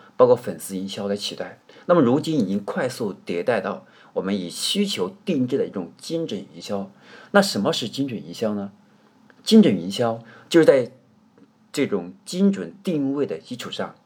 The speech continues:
那么依托于现代信息技术一种手段，来建立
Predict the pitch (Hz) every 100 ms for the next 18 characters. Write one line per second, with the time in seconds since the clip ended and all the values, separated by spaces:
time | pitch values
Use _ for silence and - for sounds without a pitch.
0 | _ - - 147 127 - 196 202 160 101
1 | 120 - 202 156 143 - 147 - 110 120
2 | 101 76 - - - - 110 104 - 80
3 | 82 101 101 _ - 107 120 - 170 147
4 | 104